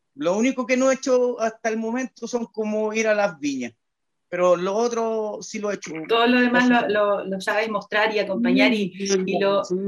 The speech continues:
Speaker 1: podemos ir a un lugar, a una casona patrimonial, podemos ir a, no sé, a los mismos bodegones, que estam-, estamos conectados a todos nosotros como la red de pa-, de, red de,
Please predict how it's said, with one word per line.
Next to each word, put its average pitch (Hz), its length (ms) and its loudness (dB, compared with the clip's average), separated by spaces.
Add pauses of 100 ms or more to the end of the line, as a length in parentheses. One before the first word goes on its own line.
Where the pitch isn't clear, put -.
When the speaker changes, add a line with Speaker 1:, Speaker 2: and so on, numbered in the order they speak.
Speaker 1:
podemos 175 300 -6
ir 180 80 -4
a 180 40 -4
un 180 200 0
lugar, 170 440 2
a 156 160 2
una 156 280 -2
casona 160 340 -2
patrimonial, 156 920 -2 (340)
podemos 147 460 -4
ir 156 220 0
a, 131 420 0
no 135 140 -10
sé, 165 440 -2
a 143 160 4
los 131 400 -6
mismos 165 320 -2
bodegones, 151 1040 0 (540)
que - 80 -6
estam-, 175 400 -2
estamos 190 340 -2
conectados 185 500 0
a - 20 -2
todos 180 240 0
nosotros 170 380 -8
como 160 280 -2
la 147 200 4
red 160 200 0
de 151 100 -2
pa-, 135 160 -8
de, 147 380 -4 (180)
red 156 200 -2
de, 147 380 -2